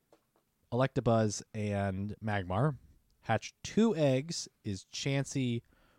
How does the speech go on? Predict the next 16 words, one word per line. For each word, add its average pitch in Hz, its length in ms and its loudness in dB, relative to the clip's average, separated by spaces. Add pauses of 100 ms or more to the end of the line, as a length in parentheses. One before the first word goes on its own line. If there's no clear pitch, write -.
(200)
or 98 120 -2
Chimecho. 104 720 -2 (280)
Hatch - 240 -6
three 190 400 0
eggs 120 460 -2
is 107 160 -8
Snorlax 127 840 -2
and 95 140 -8
Magneton. 95 600 -8
I - 960 -20
don't 294 80 -4
really 349 180 -2
know 269 100 0
why 117 200 0
Magneton's 101 680 -10
here, 117 200 -20